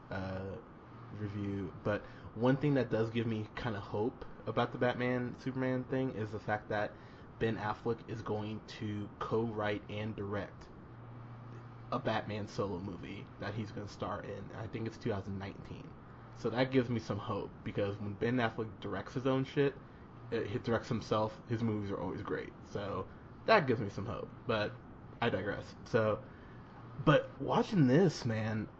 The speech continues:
Jared Le-, Leto, uh, first off, he looks terrifying.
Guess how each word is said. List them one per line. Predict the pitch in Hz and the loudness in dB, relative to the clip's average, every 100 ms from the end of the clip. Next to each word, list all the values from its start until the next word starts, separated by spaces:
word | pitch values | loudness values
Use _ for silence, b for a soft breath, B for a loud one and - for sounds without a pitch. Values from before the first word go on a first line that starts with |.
| - | -4
Jared | 110 165 165 | 6 8 8
Le-, | 113 123 117 | 8 8 8
Leto, | 104 113 113 104 95 - B B B B - | 4 4 4 4 2 0 B B B B -12
uh, | - | -10
first | - 185 233 | 2 6 8
off, | 220 | 8
he | 131 | 8
looks | 117 151 - | 8 8 6
terrifying. | - 107 104 92 85 90 | 2 2 4 2 2 -4